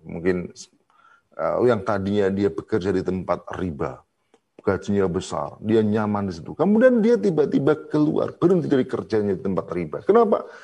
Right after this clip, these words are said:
Ada perubahan mafahim. Yang sebelumnya menganggap bahwa riba itu sesuatu yang baik, sesuatu yang menguntungkan, sehingga dia bergelut di situ.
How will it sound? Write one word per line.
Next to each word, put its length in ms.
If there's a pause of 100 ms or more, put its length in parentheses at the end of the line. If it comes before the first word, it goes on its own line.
(140)
Ada 240
perubahan 480
mafahim. 560 (720)
Yang 240
sebelumnya 480
menganggap 320
bahwa 160
riba 320
itu 240
sesuatu 480
yang 240
baik, 400
sesuatu 320
yang 160
menguntungkan, 800
sehingga 320
dia 240 (240)
bergelut 480
di 40 (120)
situ. 160